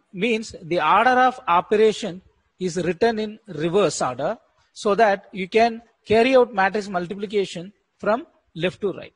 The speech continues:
So T three, T two, T one. Write the transformation matrix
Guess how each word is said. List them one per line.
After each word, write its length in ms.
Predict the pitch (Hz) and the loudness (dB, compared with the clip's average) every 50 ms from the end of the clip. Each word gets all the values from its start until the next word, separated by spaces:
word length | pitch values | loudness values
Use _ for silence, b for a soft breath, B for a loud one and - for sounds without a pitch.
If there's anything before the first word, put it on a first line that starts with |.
| _ _ | _ _
So 260 | - - 202 196 196 | -10 -6 -4 -4 -6
T 240 | 190 - 214 226 208 | -6 -8 -8 -8 -8
three, 420 | - - 254 269 294 311 320 - _ _ _ | -8 -8 -6 -4 -4 -6 -8 -12 _ _ _
T 140 | - 214 220 | -8 -8 -6
two, 400 | 190 - 247 247 269 294 311 311 _ _ _ _ _ _ _ _ | -6 -8 -6 -6 -6 -6 -8 -10 _ _ _ _ _ _ _ _
T 260 | - 220 226 254 269 - _ _ _ _ _ | -8 -8 -6 -8 -8 -12 _ _ _ _ _
one. 260 | 143 143 131 113 - _ _ _ _ _ _ _ _ _ _ _ _ _ _ _ _ _ _ _ _ _ _ _ _ _ _ _ _ _ _ _ _ _ _ _ _ _ _ _ _ _ - - _ _ _ _ _ _ _ _ _ _ _ | -6 -6 -6 -6 -10 _ _ _ _ _ _ _ _ _ _ _ _ _ _ _ _ _ _ _ _ _ _ _ _ _ _ _ _ _ _ _ _ _ _ _ _ _ _ _ _ _ -20 -20 _ _ _ _ _ _ _ _ _ _ _
Write 240 | 185 180 220 262 254 | 0 0 0 0 0
the 100 | 294 285 | -4 -2
transformation 640 | - 247 233 240 220 240 240 240 233 226 - 247 208 | 0 0 0 0 -2 -4 -6 -4 -6 -6 -6 -8 -6
matrix 600 | 185 175 160 151 - 214 254 - - - - - | -4 -4 -4 -2 -4 -8 -8 -8 -10 -14 -14 -14